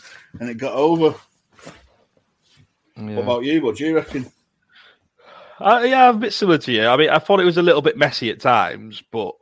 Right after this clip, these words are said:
Speaker 2: there was a few little bits and pieces
Speaker 1: Yeah.
Speaker 2: that were, you know, I don't know if that's just whether it is because they've touched for the first time that there's just, there's gonna be a couple of T V issues or whatever. Um,
Speaker 1: Possibly.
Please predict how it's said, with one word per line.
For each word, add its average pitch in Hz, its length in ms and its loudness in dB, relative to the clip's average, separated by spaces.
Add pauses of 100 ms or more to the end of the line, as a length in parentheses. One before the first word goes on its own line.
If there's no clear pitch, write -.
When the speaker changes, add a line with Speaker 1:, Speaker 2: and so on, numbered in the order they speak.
(420)
Speaker 2:
there 123 80 -8
was 120 120 -8
a 123 60 -10
few 135 300 -4
little 113 200 -4
bits 113 260 -8
and 117 120 -10
pieces 107 420 -6
Speaker 1:
Yeah. 104 80 -6
Speaker 2:
that 95 60 -10
were, 101 140 -8 (800)
you 110 160 -14
know, 95 260 -12 (100)
I 107 60 -12
don't 104 120 -8
know 101 80 -4
if 101 80 -8
that's 101 240 -8
just - 240 -12 (500)
whether 104 220 -8
it 101 140 -4
is 127 100 -6
because 110 300 -8
they've 101 140 -10
touched - 240 -10
for 110 80 -12
the 98 80 -8
first 95 360 -8
time 95 240 -4
that 92 120 -12
there's 98 160 -10
just, - 280 -14 (200)
there's 98 160 -16
gonna 95 260 -6
be 95 500 -8 (280)
a 98 80 -10
couple - 280 -10
of 98 80 -14
T 98 220 -8
V 95 180 -6
issues 92 460 -10
or 95 80 -10
whatever. 92 420 -6 (500)
Um, 101 440 2
Speaker 1:
Possibly. 151 420 -12